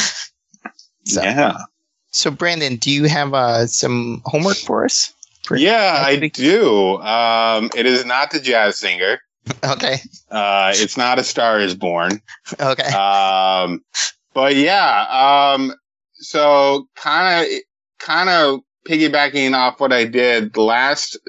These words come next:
Speaker 2: time on my choice album, it's, uh, it's another, another band that I actually got to see live a couple times.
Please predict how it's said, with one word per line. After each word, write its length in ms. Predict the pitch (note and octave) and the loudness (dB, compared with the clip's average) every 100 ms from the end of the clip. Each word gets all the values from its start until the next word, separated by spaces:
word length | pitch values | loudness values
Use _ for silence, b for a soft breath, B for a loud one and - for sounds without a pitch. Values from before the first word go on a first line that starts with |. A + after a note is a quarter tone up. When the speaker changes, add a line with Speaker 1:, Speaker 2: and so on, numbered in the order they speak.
| - | -6
Speaker 2:
time 360 | B2 A2 G#2 | -2 0 2
on 140 | G#2 G2+ | 2 2
my 180 | G2+ | 0
choice 320 | F#2+ - G2+ - | 0 0 0 2
album, 480 | G2 G2+ G#2+ G#2+ - _ _ _ - | 0 2 2 0 -2 _ _ _ -4
it's, 260 | A2 G#2+ | -2 0
uh, 360 | A#2 G#2+ G#2 G2+ | 0 2 2 2
it's 220 | G2+ A2 C3 | 2 0 0
another, 1120 | A2 A2+ A#2 B2 B2+ B2 A#2 A2+ G#2 G#2 - _ _ _ _ _ _ | 2 2 2 2 2 2 2 2 0 -2 -6 _ _ _ _ _ _
another 320 | B2+ D#3 E3 A2+ | -2 2 2 2
band 420 | C3 D#3 C#3+ B2+ | 0 2 2 2
that 120 | A#2 | 2
I 120 | A#2 | 2
actually 220 | A#2 - A2+ | 0 -2 -2
got 160 | A2+ | -2
to 80 | A2+ | -4
see 400 | - A2+ G#2+ G#2 | -2 2 4 4
live 520 | G#2 G#2 B2 A2 G2 | 2 0 0 0 0
a 40 | F#2 | -2
couple 280 | - C#3 B2+ | -2 -2 0
times. 540 | A2 F#2 F2+ G#2 - | 0 0 0 -4 -14